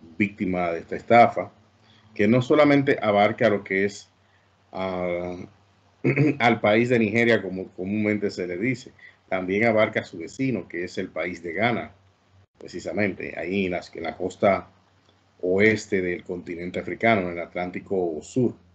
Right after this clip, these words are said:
De verdad, Debbie, te agradezco que tú estés aquí y cuéntame, ¿cómo fue que estos tipos dieron contigo?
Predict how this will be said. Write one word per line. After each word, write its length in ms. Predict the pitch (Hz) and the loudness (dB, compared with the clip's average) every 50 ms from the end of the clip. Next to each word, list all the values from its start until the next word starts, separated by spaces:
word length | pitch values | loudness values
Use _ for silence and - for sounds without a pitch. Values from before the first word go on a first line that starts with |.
| _ _ _ _ _ _ _ - - _ _ _ | _ _ _ _ _ _ _ -20 -20 _ _ _
De 100 | - 90 | -6 -4
verdad, 260 | 98 98 101 113 117 113 | 0 4 6 6 8 8
Debbie, 360 | 120 127 127 127 127 117 - | 6 4 4 2 0 -2 -2
te 120 | - 107 104 | -2 0 0
agradezco 580 | 104 101 101 98 95 98 101 101 104 - 110 | 2 4 4 2 2 2 0 -2 -4 -8 -4
que 120 | - 104 98 | -4 -6 -4
tú 140 | - 104 | -4 -6
estés 360 | 101 95 - 104 92 - - - | -6 -4 -6 -8 -8 -8 -10 -12
aquí 400 | 90 - _ - 117 127 - - | -14 -10 _ -4 -2 -2 -4 -6
y 200 | 95 98 95 - | -8 -10 -10 -10
cuéntame, 600 | - - - 120 120 110 98 - 80 78 80 78 | -6 0 2 2 2 2 0 -4 -10 -10 -12 -16
¿cómo 300 | - - 110 107 117 113 | -6 -4 0 0 0 0
fue 320 | 113 - 113 110 107 104 | -2 -2 0 0 0 -2
que 300 | - - 98 90 90 87 - | -4 -6 -4 -4 -4 -6 -6
estos 240 | 95 90 - - 101 | -8 -8 -6 -6 -4
tipos 260 | - 104 98 - 92 90 | -4 -6 -6 -4 -4 -4
dieron 240 | 92 92 95 95 | -2 -4 -4 -6
contigo? 520 | - - 82 71 - 67 62 52 50 - | -8 -10 -14 -10 -10 -10 -10 -10 -14 -16